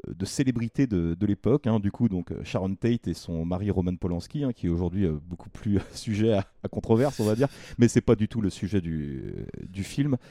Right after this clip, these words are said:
Euh, on croise également, euh, notamment Steve McQueen, Bruce Lee et, euh, des chanteuses célèbres de l'époque, telles que Michelle Phillips ou Cass Elliot. Euh, voilà pour, euh, le petit point de contexte. C'est un, c'est un film qui en fait, euh, bah,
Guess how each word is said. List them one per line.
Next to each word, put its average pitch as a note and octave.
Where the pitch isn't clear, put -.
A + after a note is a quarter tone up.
Euh, F#2
on B2
croise C#3+
également, A2+
euh, F#2
notamment G2
Steve B2
McQueen, A2+
Bruce G#2
Lee A2
et, G#2+
euh, F#2
des G2
chanteuses A2+
célèbres G#2+
de G2
l'époque, F#2+
telles F2+
que F2
Michelle F#2
Phillips -
ou G#2
Cass -
Elliot. D#2+
Euh, B2
voilà A#2
pour, G2+
euh, F#2+
le F#2+
petit -
point A2
de G2
contexte. A2
C'est -
un, G2+
c'est -
un D#3
film A#3
qui -
en G#3
fait, A3+
euh, F2+
bah, E2+